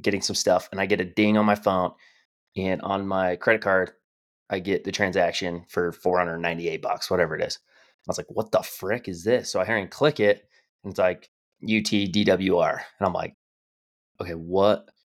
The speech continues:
what did I put in for?" Like, there's no way, like, in my mind, I, I did not draw a single once in a lifetime tag. There's, there's no way. And so I'm, like, trying to think about what I put myself in for, what I put my wife in for, if I put my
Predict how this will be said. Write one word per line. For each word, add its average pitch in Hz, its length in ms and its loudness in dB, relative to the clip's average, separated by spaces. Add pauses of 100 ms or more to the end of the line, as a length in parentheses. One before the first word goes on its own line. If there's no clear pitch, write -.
(100)
what 110 140 -4
did 107 120 -2
I 95 80 2
put 90 240 -8
in 117 160 0
for?" 139 240 2
Like, 107 160 -4
there's 127 180 2
no 131 200 8
way, 127 400 6 (200)
like, 101 180 -12 (340)
in 147 140 6
my 143 160 6
mind, 127 340 4
I, 120 240 6
I 131 160 6
did 117 140 2
not 107 240 2
draw 107 240 2
a 92 60 -4
single 113 800 2 (840)
once 113 260 0
in 110 60 0
a 107 40 6
lifetime 92 380 2
tag. - 320 -8
There's, 107 180 -2
there's 123 220 0
no 127 240 4
way. 110 420 4 (840)
And 104 300 2
so 107 80 2
I'm, 98 80 -2
like, 90 180 -4
trying 139 380 2
to 107 280 6 (220)
think 123 300 -4
about 98 200 2
what 95 120 0
I 95 80 0
put - 280 -8
myself 110 480 2
in 107 200 0
for, 101 260 2
what 87 100 -2
I 90 40 -2
put - 160 -8
my 87 100 -6
wife 95 300 0
in 107 140 -2
for, 107 360 2 (320)
if 107 140 -2
I 98 80 4
put - 180 0
my 90 140 -6